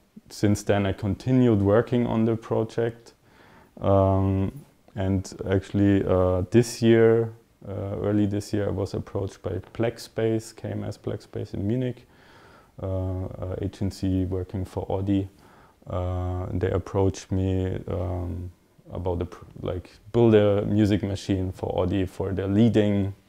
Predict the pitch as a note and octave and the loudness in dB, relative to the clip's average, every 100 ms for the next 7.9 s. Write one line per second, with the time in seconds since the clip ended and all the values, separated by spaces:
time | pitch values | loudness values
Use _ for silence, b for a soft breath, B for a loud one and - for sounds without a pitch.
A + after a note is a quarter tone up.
0 | b b - G2+ G2 G2 F#2+ F#2+ F#2+ G2 | b b -2 2 2 2 0 -2 -2 0
1 | G2+ G2+ G2+ G2+ F#2 F#2+ - C3 - C3+ | 2 2 0 -2 -4 -2 4 4 6 4
2 | B2+ - B B B B B B - G2 | 4 0 B B B B B B -4 0
3 | G2 G2 G2 G2 G2 F#2 - F#2+ F#2+ F#2 | 2 4 2 2 2 0 -2 0 2 2
4 | F#2+ F#2+ - G2+ F#2+ F#2+ G#2 F#2+ F#2+ - | 0 -4 -2 0 2 4 6 6 4 2
5 | - F#2+ F#2 G#2+ G#2+ - - - - G2+ | 0 2 8 8 6 0 -14 -8 2 2
6 | - G#2+ G#2+ A2 - F#2 F#2 - - - | 2 2 2 0 -6 -6 -6 -10 -20 -20
7 | - G2 F#2 - F#2 G2 F#2 - - | -8 -6 -4 0 2 2 0 -4 -16